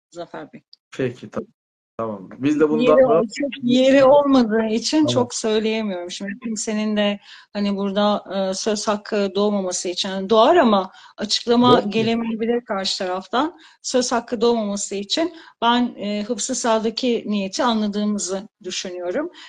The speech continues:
Speaker 1: Türkiye'de bir şeyleri yapıp gerçekleştirmek, ortaya koymak çok kolay olmuyor. Proje bazında söyleyebilirim. E, hemen sözü Trump'a getirmek istiyorum. Amerikan seçimlerine
Speaker 2: Evet.
Speaker 1: az kaldı.
Speaker 2: Evet.
Speaker 1: Ve bir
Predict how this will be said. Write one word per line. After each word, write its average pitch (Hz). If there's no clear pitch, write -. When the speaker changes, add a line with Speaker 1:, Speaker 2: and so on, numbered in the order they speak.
Speaker 1:
Türkiye'de 254
bir 208
şeyleri 240
yapıp 233
gerçekleştirmek, 220
ortaya 220
koymak 208
çok 262
kolay 233
olmuyor. 190
Proje 180
bazında 175
söyleyebilirim. 180
E, 214
hemen 208
sözü 262
Trump'a 220
getirmek 185
istiyorum. 196
Amerikan 240
seçimlerine 202
Speaker 2:
Evet. 120
Speaker 1:
az -
kaldı. 143
Speaker 2:
Evet. 180
Speaker 1:
Ve 247
bir 277